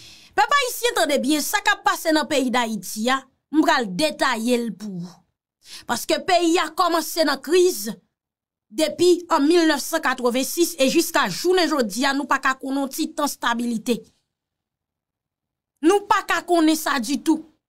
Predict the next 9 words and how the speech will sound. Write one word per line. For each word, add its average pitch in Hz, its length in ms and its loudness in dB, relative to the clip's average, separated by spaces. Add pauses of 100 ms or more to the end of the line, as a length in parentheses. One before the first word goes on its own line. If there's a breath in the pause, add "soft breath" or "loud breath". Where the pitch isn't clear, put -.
(400)
Gang 330 360 0
toujou 330 320 0
ap 294 200 -2
touye 311 320 2
sa 294 220 -4
ki 277 140 -4
pi 269 120 0
mal 240 240 2
yo. 254 140 -6